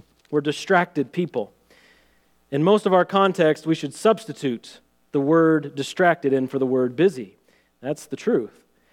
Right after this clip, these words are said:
But she's not only distracted, did you also see in the text that she's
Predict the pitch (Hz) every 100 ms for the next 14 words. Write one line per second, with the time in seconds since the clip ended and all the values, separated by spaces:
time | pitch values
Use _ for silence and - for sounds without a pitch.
0 | _ _ - 175 202 240 247 233 285 233
1 | 185 - - 262 277 170 165 175 160 180
2 | 214 208 180 - 208 180 - 240 240 -
3 | 165 - 175 175 185 175